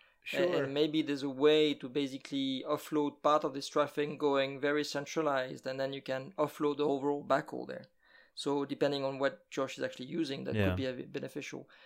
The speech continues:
Speaker 2: But what we definitely see for, for enterprise, when I talk about low latency and also some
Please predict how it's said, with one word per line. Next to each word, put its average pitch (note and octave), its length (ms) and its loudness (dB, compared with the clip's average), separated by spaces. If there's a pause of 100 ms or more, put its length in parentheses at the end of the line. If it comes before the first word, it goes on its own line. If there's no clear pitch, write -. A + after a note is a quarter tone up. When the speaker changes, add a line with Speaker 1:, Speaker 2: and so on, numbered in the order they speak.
(260)
Speaker 2:
But D#3 200 0
what F3+ 160 6
we E3 80 6
definitely E3+ 420 -2
see E3+ 260 -2
for, D3+ 440 2
for D3 180 -6
enterprise, D#3 560 0
when C#3+ 100 -2
I C#3+ 60 -2
talk C#3+ 180 -4
about C#3+ 280 -4
low C#3+ 160 0
latency D3+ 680 -4
and D3 300 -4
also D#3 400 0
some C#3+ 480 -4